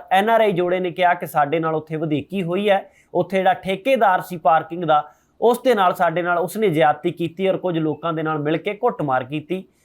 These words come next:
ਸਾਨੂੰ ਤੇ ਇਸ ਤਰ੍ਹਾਂ ਲੱਗਿਆ ਇੱਕਦਮ ਕਿ ਹੁਣ ਜਿਵੇਂ ਕੁੱਟ-ਕੁੱਟ ਕੇ ਮਾਰ ਹੀ ਨਾ ਦੇਣ। ਉਸ ਦੀ ਜ਼ੀਰੋ ਐਫ ਆਈ ਆਰ ਅੰਮ੍ਰਿਤਸਰ ਦੇ ਵਿੱਚ ਦਾਖਲ ਹੋਈ, ਦਰਜ ਹੋਈ। ਉਸ ਤੋਂ ਬਾਅਦ ਹਾਲੇ ਉਹ ਗੱਲਬਾਤ ਜਾਰੀ ਹੈ, ਤਫਤੀਸ਼ ਹੈ, ਜਾਂਚ ਚੱਲ ਰਹੀ ਹੈ। ਦੇਖਦੇ ਹਾਂ ਕਿ ਉਸ ਵਿੱਚ ਦੋਸ਼ੀਆਂ ਨੂੰ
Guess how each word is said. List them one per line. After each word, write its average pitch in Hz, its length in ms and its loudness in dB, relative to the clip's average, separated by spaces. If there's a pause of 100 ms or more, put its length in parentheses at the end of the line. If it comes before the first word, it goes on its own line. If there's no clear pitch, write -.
(140)
ਸਾਨੂੰ 180 300 0
ਤੇ 196 320 -2
ਇਸ 208 140 0
ਤਰ੍ਹਾਂ 220 260 2
ਲੱਗਿਆ 180 340 4
ਇੱਕਦਮ 170 400 -2
ਕਿ 185 120 -2
ਹੁਣ 170 200 -4
ਜਿਵੇਂ 170 200 -4
ਕੁੱਟ-ਕੁੱਟ 165 480 -8
ਕੇ 180 160 -6
ਮਾਰ 147 260 2
ਹੀ 175 80 -2
ਨਾ 135 140 -4
ਦੇਣ। 104 180 -12 (280)
ਉਸ 160 160 0
ਦੀ 196 320 0 (120)
ਜ਼ੀਰੋ 180 260 2
ਐਫ 190 200 2
ਆਈ 202 120 0
ਆਰ 190 140 6
ਅੰਮ੍ਰਿਤਸਰ 190 380 0
ਦੇ 190 100 -4
ਵਿੱਚ 196 180 -4
ਦਾਖਲ 180 380 0
ਹੋਈ, 190 220 -4
ਦਰਜ 170 300 2
ਹੋਈ। 202 320 -2 (300)
ਉਸ 185 140 4
ਤੋਂ 190 140 -2
ਬਾਅਦ 190 220 4
ਹਾਲੇ 170 320 2
ਉਹ 185 80 0
ਗੱਲਬਾਤ 165 460 2
ਜਾਰੀ 165 400 2
ਹੈ, 202 100 4
ਤਫਤੀਸ਼ 180 600 -2
ਹੈ, 180 80 2
ਜਾਂਚ 151 380 2
ਚੱਲ 170 220 2
ਰਹੀ 196 200 0
ਹੈ। 190 40 2
ਦੇਖਦੇ 160 400 -4
ਹਾਂ 170 60 -8
ਕਿ 151 80 -8
ਉਸ 151 140 -8
ਵਿੱਚ 156 160 -8
ਦੋਸ਼ੀਆਂ 151 380 -6
ਨੂੰ 151 140 -6